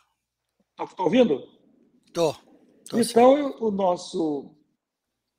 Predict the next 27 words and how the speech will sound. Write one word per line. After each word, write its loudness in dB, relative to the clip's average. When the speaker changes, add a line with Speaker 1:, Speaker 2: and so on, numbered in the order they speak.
Speaker 1:
o -6
nosso, -8
a -8
Jonas -4
consegue -4
convencer -6
a -16
população, -6
e -2
o -16
próprio 2
rei 4
mudar -2
de, -8
de -12
comportamento. -6
E 0
a -2
cidade, -2
então, -6
que -2
era 2
programada -6
ser -10
destruída, -10
não -12
é. -4